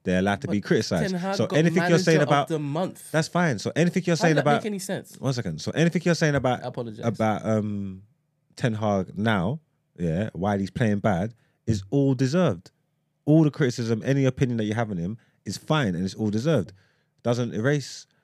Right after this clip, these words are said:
Speaker 1: what he done last year. So what we were saying at the time, they're gonna be different.
Speaker 2: Do you agree that he got play, uh, manager of the month and then Maguire got player of the month?
Speaker 1: And, um, Garnacho got goal of the month?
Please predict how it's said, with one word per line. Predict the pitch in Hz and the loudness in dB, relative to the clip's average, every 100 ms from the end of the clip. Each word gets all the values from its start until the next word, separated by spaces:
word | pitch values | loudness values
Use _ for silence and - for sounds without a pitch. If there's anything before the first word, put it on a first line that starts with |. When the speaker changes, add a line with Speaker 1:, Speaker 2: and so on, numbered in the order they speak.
| _ _ _ _ _ _ _ _ _ | _ _ _ _ _ _ _ _ _
Speaker 1:
what | - 90 | -2 0
he | |
done | 95 87 80 92 _ - - - | 0 0 -4 -12 _ -20 -14 -2
last | 95 - | -2 0
year. | 90 80 | -4 -2
So | 95 | -2
what | 113 | 0
we | 113 | 0
were | |
saying | 104 120 | 0 0
at | 104 | -2
the | |
time, | 98 117 104 92 _ - | -4 -4 -6 -8 _ -8
they're | 104 | -6
gonna | 107 127 | -4 -4
be | 107 | -6
different. | 101 127 104 85 | -8 -8 -10 -10
Speaker 2:
Do | |
you | 131 | -10
agree | 127 143 131 | -8 -8 -8
that | 117 - _ _ _ 120 | -10 -12 _ _ _ -16
he | 120 | -12
got | 110 - | -12 -14
play, | - 123 113 - - - | -14 -10 -10 -14 -20 -14
uh, | 110 | -12
manager | 101 104 107 | -10 -10 -12
of | 104 | -12
the | 104 - | -12 -12
month | 107 110 95 | -12 -12 -10
and | 104 | -12
then | 104 101 98 92 - | -10 -10 -12 -16 -16
Maguire | 104 104 98 | -14 -10 -10
got | 101 - | -12 -14
player | 107 | -14
of | 98 | -14
the | 101 | -16
month? | 101 - _ _ _ _ _ _ - - - - | -18 -20 _ _ _ _ _ _ -20 -20 -20 -10
Speaker 1:
And, | 113 117 120 | -4 -2 0
um, | 117 113 | -2 -2
Garnacho | 117 117 117 104 | -2 -4 -6 -4
got | 104 | -4
goal | 82 110 | 0 0
of | 110 | 2
the | |
month? | 110 156 | 0 -4